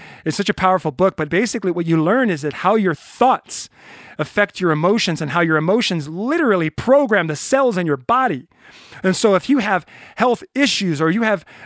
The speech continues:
uh, you know, toxicity, or if you have chronic illness and chronic pain, just by doing things in your passion, doing things that you love, after you've identified what they are, your body can actually heal.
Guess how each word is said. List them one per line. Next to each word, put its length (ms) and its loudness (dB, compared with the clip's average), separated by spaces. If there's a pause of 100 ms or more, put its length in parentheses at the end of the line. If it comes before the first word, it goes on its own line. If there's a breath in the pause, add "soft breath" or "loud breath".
uh, 360 0
you 100 -2
know, 140 0
toxicity, 840 -2
or 100 2
if 120 -4
you 120 2
have 220 -2
chronic 500 0
illness 380 0
and 120 -8
chronic 360 -2
pain, 320 0 (280 loud breath)
just 180 -4
by 160 0
doing 460 0
things 300 -2
in 100 0
your 120 0
passion, 540 -2 (300 loud breath)
doing 260 0
things 200 0
that 120 0
you 220 -2
love, 500 -2 (400 soft breath)
after 300 0
you've 140 2
identified 600 2
what 160 -2
they 160 0
are, 180 2
your 140 0
body 360 -4
can 160 -6
actually 340 -4
heal. 720 -4